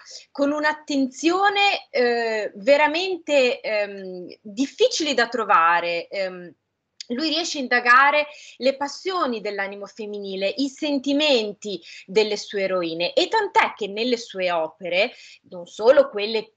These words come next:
più dedicate, come avremo modo di vedere, al,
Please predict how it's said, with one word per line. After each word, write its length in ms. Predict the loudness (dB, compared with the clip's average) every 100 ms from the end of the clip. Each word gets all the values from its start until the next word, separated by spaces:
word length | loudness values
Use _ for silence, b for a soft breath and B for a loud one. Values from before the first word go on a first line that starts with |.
| -18
più 160 | -10
dedicate, 800 | -6 -6 -6 0 4 4 2 -4
come 220 | -6 -10
avremo 280 | -8 -8 -6
modo 260 | -6 -4 -6
di 140 | -8
vedere, 640 | -10 -6 -2 2 2 0 -2
al, 280 | -2 -4